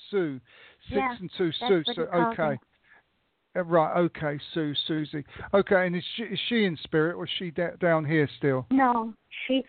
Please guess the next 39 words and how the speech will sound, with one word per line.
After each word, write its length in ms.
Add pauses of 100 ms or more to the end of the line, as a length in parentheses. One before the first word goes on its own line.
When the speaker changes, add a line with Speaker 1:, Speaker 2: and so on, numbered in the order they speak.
Speaker 2:
here. 400 (880)
Speaker 1:
She's 160 (100)
here. 260
Okay, 460 (420)
okay, 520 (200)
right, 500
okay. 440 (320)
Well, 180
uh, 460
um, 280 (220)
okay. 380
Well, 100
your 220
father 360
seems 280
to 60
wanna 200
be 140
talking 420
about 300
her 220
then. 300
<laughs> 40
Uh, 100 (460)
okay, 320 (180)
Speaker 2:
Yes. 220
Speaker 1:
let's 160
just 80
briefly 360 (120)
see 80
Speaker 2:
There's 180
a 60
Speaker 1:
what 80
Speaker 2:
lot 180
Speaker 1:
he 60
wants 220
Speaker 2:
going 120
Speaker 1:
to 60
say. 60